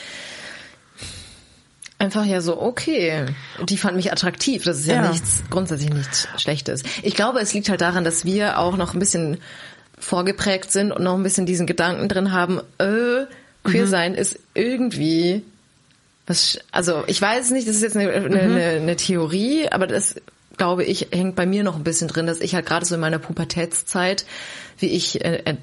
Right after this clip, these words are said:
Speaker 1: entdeck-, äh, entdeckt hab, dass ich wahrscheinlich queer sein könnte,
Speaker 2: Mhm.
Speaker 1: dass da noch so ein bisschen eher dieser,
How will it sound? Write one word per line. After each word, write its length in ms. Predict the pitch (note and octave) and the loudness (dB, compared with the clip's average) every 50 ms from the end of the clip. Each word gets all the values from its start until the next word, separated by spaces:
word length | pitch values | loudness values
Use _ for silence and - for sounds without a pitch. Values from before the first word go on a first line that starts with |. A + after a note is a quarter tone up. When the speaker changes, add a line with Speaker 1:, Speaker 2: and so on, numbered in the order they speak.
| - - - | -10 -8 -4
Speaker 1:
entdeck-, 400 | - C3+ C#3+ D#3 D3 - - - | -2 0 0 0 -2 -4 -8 -4
äh, 160 | - C#3+ C#3 | -2 0 0
entdeckt 400 | - - D#3 C#3+ E3 - - - | 2 2 0 0 -2 -2 -2 -2
hab, 160 | E3 D#3+ - | -2 -2 0
dass 140 | - D#3+ D3 - | -2 -2 -2 -2
ich 360 | D3+ C#3 - - - - - - - - - - _ _ | -4 -4 -4 -6 -8 -10 -12 -16 -20 -20 -20 -20 _ _
wahrscheinlich 440 | - D3+ D3+ - E3 D3 D3+ D3 - | -2 -2 0 0 0 0 0 -2 -4
queer 180 | - - E3+ D#3 | -2 -2 -2 0
sein 160 | D3+ D#3+ C#3 | 0 -2 -2
könnte, 340 | - E3+ D3 D3+ D3 D#3+ - | -2 -2 -2 0 0 0 0
Speaker 2:
Mhm. 360 | F3+ G3 G3 F#3+ F#3 F#3+ G#3 G#3 - - _ _ _ _ - _ _ _ _ _ - | 0 0 0 0 0 -2 -4 -6 -10 -16 _ _ _ _ -20 _ _ _ _ _ -4
Speaker 1:
dass 120 | - F#3 | -2 0
da 100 | - F#3+ E3+ | 0 2 2
noch 120 | F3+ F#3 | 2 0
so 100 | F#3+ G3 | 0 0
ein 60 | G3 | 0
bisschen 640 | F3 G#3+ G#3 - - G#3 F#3+ F3+ F3+ F3+ F3 - - | 0 0 0 0 2 2 2 2 2 0 0 0 0
eher 280 | - - F3+ F3+ F3+ F3+ | 0 0 2 2 2 2
dieser, 720 | F3+ F3 E3+ F3 E3+ E3 E3 E3 E3 E3 D#3+ D3+ - - | 2 2 2 2 2 4 2 2 2 2 2 0 -2 -4